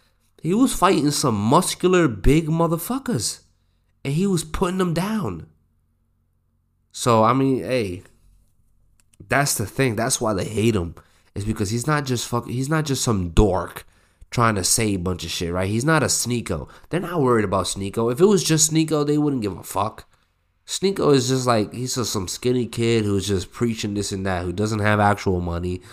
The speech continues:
who doesn't actually know how to fight, who doesn't, act-, you know, he's not even tough, really. And that's no offense to him, but he's not a tough kid. Like, he's not tough.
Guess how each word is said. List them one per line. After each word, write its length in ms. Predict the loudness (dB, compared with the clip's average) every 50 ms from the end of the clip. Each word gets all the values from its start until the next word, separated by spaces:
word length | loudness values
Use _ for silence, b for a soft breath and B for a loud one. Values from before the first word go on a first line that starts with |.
| B B B B
who 80 | B -2
doesn't 260 | 0 0 0 0 0
actually 360 | -2 -2 -2 -4 -4 -4 0
know 100 | 0 2
how 80 | 2 2
to 60 | 0
fight, 360 | -2 -2 -2 -2 -2 -2 -2
who 80 | -2 -2
doesn't, 240 | 0 0 0 0 -2
act-, 220 | -4 -4 -4 -4
you 160 | -4 -2 -2
know, 140 | 0 2 2
he's 160 | 0 0 0
not 160 | 0 0 0 0
even 300 | 0 -2 -2 -4 -6 -6
tough, 460 | -4 -4 -2 -2 -4 -6 -10 -12 -10 -8
really. 320 | -8 -6 -6 -8 -10 -14 b b b b b b b
And 80 | -4
that's 160 | -4 -2 0 2
no 200 | 4 6 6 4
offense 360 | 4 2 0 0 0 0 -2
to 80 | -4
him, 220 | -2 -2 -2 -2 -2
but 80 | -2
he's 120 | -4 -2 -2
not 200 | -2 -2 -2 -2
a 40 | -4
tough 380 | -4 -4 -4 -4 -6 -8 -12
kid. 340 | -10 -6 -4 -4 -4 -4 -6
Like, 140 | -8 -8 -6
he's 140 | -4 -4 -4
not 260 | -4 -4 -4 -6 -8
tough. 400 | -8 -8 -8 -10 -12 -14 -20